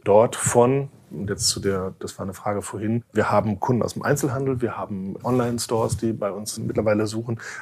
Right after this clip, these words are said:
Du wirst dann gefunden, deine Produkte können gefunden werden mit ganz tollen Kniffen, was die, was die Search Engine angeht. Da kann Andreas ja gerne noch was zu erzählen. Und gleichzeitig featuren wir das Ganze dann halt auch noch auf den Kanälen Instagram,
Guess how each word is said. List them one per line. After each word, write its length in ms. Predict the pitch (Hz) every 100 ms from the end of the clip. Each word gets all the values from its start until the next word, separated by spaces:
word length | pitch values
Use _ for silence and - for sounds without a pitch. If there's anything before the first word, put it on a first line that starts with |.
| -
Du 160 | - 117
wirst 260 | 127 127 131
dann 300 | 120 117 -
gefunden, 680 | 127 - 135 143 180 208 208 151
deine 180 | 107 110
Produkte 380 | 120 135 - 156
können 220 | 143 143
gefunden 440 | 139 - 143 151
werden 500 | 135 135 143 147 151
mit 160 | 104 - - - -
ganz 540 | 110 123 120 - - -
tollen 380 | 113 104 98 101 -
Kniffen, 360 | - 139 131
was 140 | 107 -
die, 240 | 101 95
was 120 | 90 -
die 100 | 107
Search 280 | - 117
Engine 260 | 139 123 127
angeht. 320 | 123 127 120
Da 220 | 98 95 -
kann 140 | 98
Andreas 340 | 95 95 107 117
ja 80 |
gerne 160 | 113 110
noch 120 | 117
was 120 | 113
zu 80 | -
erzählen. 420 | 113 107 117 117 -
Und 400 | - 120 110 101 -
gleichzeitig 600 | 113 117 - 117 117 -
featuren 340 | 127 117 113
wir 80 | 107
das 160 | 107
Ganze 240 | - 101 -
dann 200 | 101 104
halt 140 | 95
auch 200 | - 98
noch 240 | 101 98 -
auf 240 | 95 90
den 440 | - 87 85 87 -
Kanälen 500 | 110 101 95 87 92
Instagram, 580 | 110 98 95 90 90